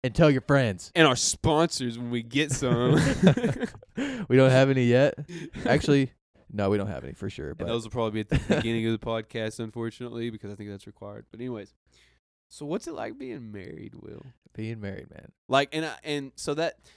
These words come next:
Speaker 2: that can be a really surface level question, but I wanna, I wanna elaborate on my question before you tell me, like, give me your answer.
Speaker 1: Okay, well, elaborate a little bit.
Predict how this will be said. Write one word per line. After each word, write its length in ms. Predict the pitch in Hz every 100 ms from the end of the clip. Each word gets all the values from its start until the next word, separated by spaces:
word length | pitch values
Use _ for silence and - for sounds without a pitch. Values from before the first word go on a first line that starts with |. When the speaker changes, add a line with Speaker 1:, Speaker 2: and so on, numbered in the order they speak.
| -
Speaker 2:
that 140 | 147
can 100 | 190
be 80 | 165
a 60 | 139
really 180 | 135 123
surface 440 | - 117 117 -
level 240 | 117 104
question, 420 | 104 107 104 - 101
but 100 | 101
I 60 |
wanna, 300 | 107 107 107 92
I 40 |
wanna 220 | 107 107
elaborate 560 | 104 107 104 101 101 98
on 140 | 104
my 120 | 101 98
question 380 | 101 101 -
before 320 | 98 98 104 101
you 160 | 98
tell 240 | 101 98 95
me, 160 | 90 -
like, 140 | 87
give 120 | 98
me 100 | 98
your 140 | 92 87
answer. 300 | 87 - -
Speaker 1:
Okay, 260 | 120 127 143
well, 300 | 143 120 110
elaborate 400 | 110 117 160 127
a 20 |
little 140 | 98 95
bit. 160 | 92